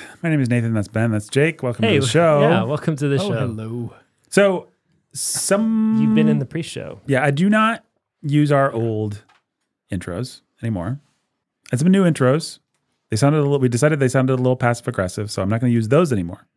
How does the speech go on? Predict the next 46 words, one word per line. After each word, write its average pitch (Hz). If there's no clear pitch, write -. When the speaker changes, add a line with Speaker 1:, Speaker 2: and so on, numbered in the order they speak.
Speaker 1:
So, -
and 135
then 147
they, 165
they, 156
um, 139
I 135
just 113
like 101
to -
say, 95
they 113
were 120
not 110
intended 92
to -
be 80
passive 82
aggressive. 90
I 92
was 90
not 92
feeling 101
aggression 90
towards 87
Jake 95
or -
Ben 92
when 90
I 90
gave 117
these 226
intros, 120
but 117
I'm 180
a 151
sarcastic 117
fellow 85
and 90
things 90
can 95
come 90
out 80
sounding 85
sarcastic -
sometimes, 120